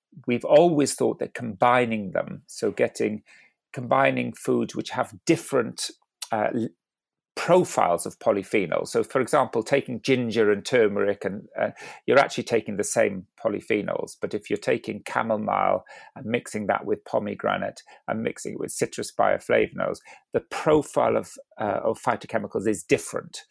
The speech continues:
So you're having a broad spectrum of different polyphenols. And we think that works much better than taking one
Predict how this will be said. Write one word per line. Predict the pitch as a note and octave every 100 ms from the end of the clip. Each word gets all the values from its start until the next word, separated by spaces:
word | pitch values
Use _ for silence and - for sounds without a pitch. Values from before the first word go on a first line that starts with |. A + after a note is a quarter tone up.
| _ _ -
So | B2
you're | A#2
having | A2 A#2+ A2+
a | G#2 _
broad | B2+ A#2+ C#3 C3+ C3 B2+
spectrum | - - - _ - G2
of | G2
different | - - G2+ -
polyphenols. | - G2+ G2 F#2+ F#2+
And | G#2+
we |
think | A#2+ B2 -
that | A#2 -
works | A#2+ G#2 A#2
much | A2+ B2+ - -
better | A2+ - E2 -
than | F#2 F#2
taking | G#2 - G2 F#2 _ _ _ _ _
one | - G2 A2 A#2 G#2+ G#2+